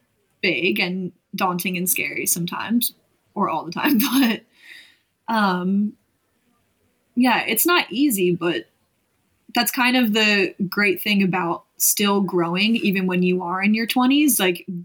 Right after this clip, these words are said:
you still have so much life to live. Or if you're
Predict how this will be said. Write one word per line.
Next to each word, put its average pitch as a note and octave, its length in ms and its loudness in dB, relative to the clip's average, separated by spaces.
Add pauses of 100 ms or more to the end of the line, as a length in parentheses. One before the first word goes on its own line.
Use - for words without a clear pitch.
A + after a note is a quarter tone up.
(140)
you G#3+ 120 -2
still G3 280 -2
have F3 180 0
so F#3+ 220 0
much F3+ 240 -4
life G3+ 220 0
to - 120 -8
live. E3 420 -2
Or F3+ 500 0
if G3 200 -6
you're F#3 400 2